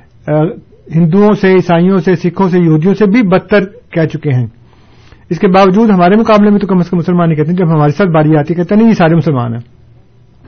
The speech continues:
جب ان کے متعلق گفتگو کرتے ہوئے، مقابلے کرتے ہوئے یہ اتنے اتنے دھوکے دیتے ہیں، تعریف کرتے ہیں، تو ہمارے ساتھ کیا نہیں کرتے ہوں گے؟ اس کا ثبوت آپ نے ہمایوں صاحب کی کال میں دیکھ لیا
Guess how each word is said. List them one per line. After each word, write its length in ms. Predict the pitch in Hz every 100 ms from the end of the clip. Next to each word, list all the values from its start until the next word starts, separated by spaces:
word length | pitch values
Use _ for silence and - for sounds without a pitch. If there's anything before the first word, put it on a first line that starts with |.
| - - - - -
جب 140 | 185 214 -
ان 160 | 214
کے 140 | 233 277
متعلق 500 | 240 202 202 208 202 190 196 202 190
گفتگو 300 | 165 - 196
کرتے 300 | 175 151 175
ہوئے، 320 | 160 143 147 185
مقابلے 440 | 185 156 147 156
کرتے 260 | 156 127 156
ہوئے 260 | 143 160
یہ 100 | 180 180
اتنے 280 | 185 180 208
اتنے 260 | 208 202 190
دھوکے 320 | 139 127 185
دیتے 320 | 170 160 165
ہیں، 120 | 160 165
تعریف 400 | 165 156 175 -
کرتے 300 | 156 - 147
ہیں، 200 | 135 156 - - - -
تو 80 | 165
ہمارے 160 | 180
ساتھ 220 | 170 214 208
کیا 180 | 196 208
نہیں 160 | 226
کرتے 260 | 180 151 175
ہوں 120 | 165
گے؟ 120 | 180 254 - - -
اس 120 | 156
کا 100 | -
ثبوت 300 | 165 175 175
آپ 120 | 170 165
نے 120 | 165
ہمایوں 240 | 156 147
صاحب 260 | 151 165 156
کی 120 | 156
کال 260 | 156 147 147
میں 80 |
دیکھ 260 | 143 143 -
لیا 160 | 196